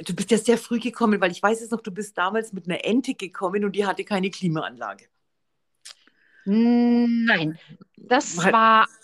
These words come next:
Speaker 2: das war später. Ich bin mit einem V W Jetta gekommen.
Speaker 1: Ach so, okay, alles klar. Dann, ja,
Speaker 2: Mit
Speaker 1: ich
Speaker 2: der
Speaker 1: bin
Speaker 2: Ente
Speaker 1: auch
Speaker 2: kam ich später ohne
Speaker 1: Okay.
Speaker 2: Klimaanlage, ja.
Speaker 1: Okay, aber dieses, aber dieses Teil hatte auch keine Klimaanlage. Also ich
Speaker 2: Ja.
Speaker 1: weiß, du, du kamst sehr früh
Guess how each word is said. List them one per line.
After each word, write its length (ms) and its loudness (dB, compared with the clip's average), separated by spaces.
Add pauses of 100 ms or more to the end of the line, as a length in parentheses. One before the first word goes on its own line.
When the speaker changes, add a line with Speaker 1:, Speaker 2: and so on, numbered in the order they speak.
(120)
Speaker 2:
das 280 0
war 100 0
später. 340 -2
Ich 120 -6
bin 120 4
mit 120 2
einem 220 0
V 360 2
W 180 0
Jetta 400 2
gekommen. 580 -4 (200)
Speaker 1:
Ach 120 2
so, 260 2
okay, 280 -2
alles 240 0
klar. 160 -4
Dann, 180 -6
ja, 200 0 (100)
Speaker 2:
Mit 100 2
Speaker 1:
ich 0 -
Speaker 2:
der 80 6
Speaker 1:
bin 60 6
Speaker 2:
Ente 220 4
Speaker 1:
auch 0 -
Speaker 2:
kam 300 2
ich 140 -8
später 440 2
ohne 160 0
Speaker 1:
Okay. 20 -2
Speaker 2:
Klimaanlage, 760 -2
ja. 140 -2 (100)
Speaker 1:
Okay, 280 0
aber 160 2
dieses, 420 -2
aber 180 2
dieses 340 -2
Teil 300 0
hatte 220 -6
auch 120 -8
keine 240 -8
Klimaanlage. 720 -10
Also 140 -10
ich 100 -2
Speaker 2:
Ja. 20 4
Speaker 1:
weiß, 280 2
du, 100 -6 (460)
du 100 -4
kamst 520 0
sehr 240 -4
früh 480 -8